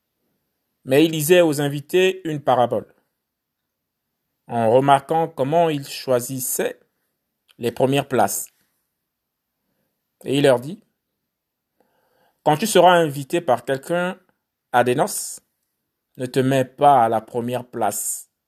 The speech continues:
à table, de peur qu'un plus considéré que toi n'ait été invité par lui. Et que celui qui vous aura invité, toi et lui,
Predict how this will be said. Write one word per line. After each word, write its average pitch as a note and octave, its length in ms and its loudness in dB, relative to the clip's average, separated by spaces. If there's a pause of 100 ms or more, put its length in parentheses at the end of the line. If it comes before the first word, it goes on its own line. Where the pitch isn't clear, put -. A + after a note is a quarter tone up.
(120)
à A#2 140 -2
table, - 640 0 (960)
de B2 80 -6
peur D3+ 500 4 (1300)
qu'un A#2+ 240 -2
plus F#3+ 420 -10
considéré D3 760 -2
que C3+ 100 -10
toi D3+ 460 -2 (720)
n'ait C#3 280 0
été C3+ 220 -4
invité B2+ 420 -4
par G#2+ 280 -2
lui. A2+ 260 -10 (2000)
Et A2+ 100 -6
que C#3+ 100 -6
celui D3 360 -2
qui D#3 520 -12
vous B2 220 -8
aura C#3+ 160 4
invité, C3+ 480 -4 (920)
toi A#2 180 0
et G#2+ 100 2
lui, C3+ 400 -6